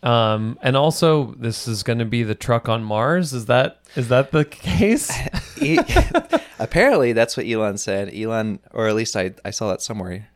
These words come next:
Speaker 2: Elon said that the pressurized version, version will be on Mars as a Mars rover.
Speaker 1: Yeah.
Speaker 2: Um,
Speaker 1: And there is something about the process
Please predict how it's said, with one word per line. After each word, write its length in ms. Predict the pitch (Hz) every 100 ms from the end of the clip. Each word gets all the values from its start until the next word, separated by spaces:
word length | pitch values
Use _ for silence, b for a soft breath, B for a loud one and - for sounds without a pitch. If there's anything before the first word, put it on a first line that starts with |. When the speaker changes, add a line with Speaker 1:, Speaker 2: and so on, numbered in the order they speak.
| _
Speaker 2:
Elon 360 | - 110 104 101
said 260 | - 101 98
that 300 | 98 - _ _ _ _ _ _
the 100 | -
pressurized 580 | - 127 120 - 101 92
version, 480 | 98 98 95 92 92 _
version 460 | 110 104 98 92 92
will 160 | 98 104
be 180 | 98
on 140 | 95 92
Mars 420 | 95 92 95 -
as 200 | - 98
a 60 | 95
Mars 240 | 90 90
rover. 340 | 95 95 92 -
Speaker 1:
Yeah. 440 | - 110 104 98 101 - -
Speaker 2:
Um, 480 | 98 92 87 87 92 _ _ _ _ _ _ _ _ _ B B B B
Speaker 1:
And 200 | 143 170 -
there 340 | 170 165 190
is 240 | 196 208 202
something 580 | - 165 156 151 135
about 680 | - 123 107 117 117 117 120 _ _ _ -
the 460 | 107 113 104 101 -
process 760 | - 117 113 - 107 101 -